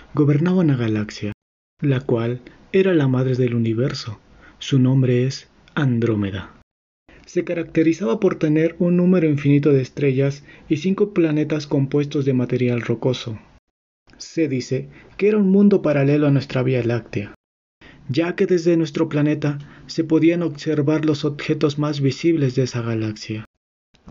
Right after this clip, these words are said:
En Andrómeda, uno de los cinco planetas era conocido como Clipper veintidós B. Ese lugar solía ser muy idéntico a nuestro astro Tierra,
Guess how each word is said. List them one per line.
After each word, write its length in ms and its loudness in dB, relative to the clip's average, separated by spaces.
En 160 -6
Andrómeda, 640 0
uno 200 4
de 80 4
los 140 2
cinco 240 0
planetas 460 0
era 180 0
conocido 480 -2
como 340 -4
Clipper 380 0
veintidós 500 0
B. 260 -4
Ese 240 -2
lugar 300 4
solía 340 0
ser 220 -2
muy 240 2
idéntico 520 2
a 40 2
nuestro 340 -2
astro 320 -8
Tierra, 420 -6